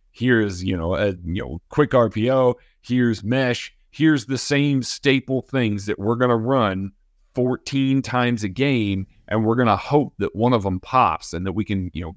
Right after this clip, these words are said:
get a guy a good look." Try and put some more on the plate for some of these other guys. Try and challenge some of them because, frankly,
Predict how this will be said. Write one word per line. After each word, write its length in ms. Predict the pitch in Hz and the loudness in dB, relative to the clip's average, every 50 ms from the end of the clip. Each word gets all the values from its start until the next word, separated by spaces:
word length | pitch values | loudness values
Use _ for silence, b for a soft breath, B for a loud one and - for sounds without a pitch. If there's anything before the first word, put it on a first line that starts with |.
| _ - | _ -4
get 160 | - 127 131 | 0 2 2
a 60 | 123 113 | 2 2
guy 240 | 104 120 113 110 | 2 2 2 4
a 120 | 101 90 87 | 2 0 -2
good 280 | 73 - 123 113 95 | -2 0 0 0 0
look." 360 | 98 104 127 117 92 85 - _ _ _ _ _ _ _ _ | 0 -2 0 0 0 -2 -6 _ _ _ _ _ _ _ _
Try 400 | - - - 139 139 147 151 151 | -8 -2 0 2 2 2 2 2
and 200 | 156 143 127 117 | 2 2 0 0
put 220 | - 143 131 - | 0 -2 -2 -2
some 200 | - - 120 110 | -2 -2 -2 0
more 220 | 110 107 107 101 95 | 0 0 0 0 0
on 120 | 92 92 | 0 -2
the 60 | 85 | -2
plate 360 | - - - 98 92 90 - | -4 -4 -2 -2 -2 -2 -4
for 100 | - 87 | -6 -10
some 220 | 85 - 98 95 87 | -8 -4 -2 -2 -2
of 60 | 82 | -2
these 200 | 82 82 85 90 | -2 -2 0 0
other 200 | 90 85 85 85 | 0 0 0 0
guys. 300 | 85 87 85 82 80 80 | 0 0 0 0 -2 -4
Try 260 | - - 98 104 101 | -4 -2 0 0 2
and 180 | 95 95 92 - - _ | 0 0 -4 -6 -12 _
challenge 640 | - - - 117 117 113 107 101 92 90 87 - - - _ | -8 -2 0 2 2 2 2 0 -2 -4 -8 -10 -16 -20 _
some 300 | _ - - - 110 98 | _ -6 -2 0 2 2
of 160 | 92 90 90 87 | 0 -2 -2 -2
them 180 | 98 95 92 | -4 -4 -2
because, 380 | 85 92 87 - 98 92 87 - _ _ _ _ _ _ | -4 -6 -2 0 0 -2 -2 -4 _ _ _ _ _ _
frankly, 340 | - 151 151 123 131 107 | 2 2 2 2 0 -2